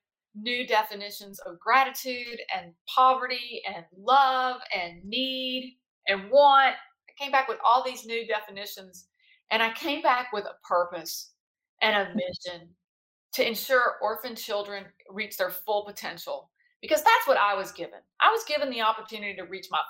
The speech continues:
full potential. I wasn't just given scraps of food and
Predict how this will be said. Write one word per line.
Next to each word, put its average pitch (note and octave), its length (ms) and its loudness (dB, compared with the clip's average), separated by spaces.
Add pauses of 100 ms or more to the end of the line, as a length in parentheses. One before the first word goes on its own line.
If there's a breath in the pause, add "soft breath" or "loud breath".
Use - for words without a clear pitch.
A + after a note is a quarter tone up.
(140)
full A#3 400 -2
potential. G3 420 -8
I - 20 0
wasn't C4+ 260 2
just E4 180 -12
given C4 240 -2
scraps A#3+ 560 -2
of A#3+ 100 -14
food G3+ 600 -2 (400 soft breath)
and G3+ 220 0